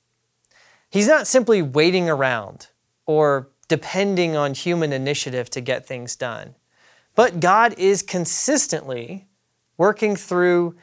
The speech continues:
specific human agents. And we often put these two principles, that of divine sovereignty, God's active work, and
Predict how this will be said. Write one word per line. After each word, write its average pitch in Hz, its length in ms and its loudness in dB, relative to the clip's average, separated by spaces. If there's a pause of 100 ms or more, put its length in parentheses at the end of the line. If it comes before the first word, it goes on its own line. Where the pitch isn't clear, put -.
(200)
specific 196 960 0 (180)
human 156 420 -4
agents. 156 720 -8 (1200)
And 202 100 4
we 311 100 6
often 233 560 2 (520)
put 247 280 4
these 196 360 0
two 226 400 2
principles, 131 880 -2
that 175 240 4
of 151 240 2 (360)
divine 180 540 4
sovereignty, 143 760 0
God's 175 440 2
active 156 460 -4
work, - 360 -12 (320)
and 156 380 -2